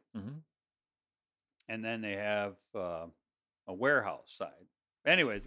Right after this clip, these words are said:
Speaker 2: I guess that doesn't matter. Where these guys were working on the warehouse roof,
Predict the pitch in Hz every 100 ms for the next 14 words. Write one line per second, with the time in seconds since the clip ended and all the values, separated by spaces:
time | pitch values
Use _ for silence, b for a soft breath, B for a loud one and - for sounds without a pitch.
0 | 131 143 143 131 123 113 95 107 107 98
1 | b b b b b _ _ _ _ _
2 | _ _ _ _ _ _ _ _ _ _
3 | _ _ 139 180 175 160 - 139 131 127
4 | 147 147 131 123 143 143 131 120 107 107
5 | 131 120 117 98 - 110 120 87